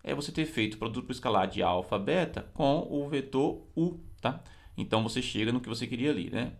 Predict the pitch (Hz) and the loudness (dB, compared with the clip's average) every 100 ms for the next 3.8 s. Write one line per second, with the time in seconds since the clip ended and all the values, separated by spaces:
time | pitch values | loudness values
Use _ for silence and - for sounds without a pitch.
0 | - - - 92 92 98 101 98 90 87 | -18 -20 -8 -4 0 4 6 4 2 -2
1 | - - - - - - 107 101 120 143 | -6 -12 -20 -20 -14 -4 2 4 4 2
2 | 170 - - - 98 113 113 123 131 131 | -2 -12 -8 -4 -2 -2 4 6 6 4
3 | 131 127 123 120 127 147 - 78 | 0 2 2 4 2 0 -2 -6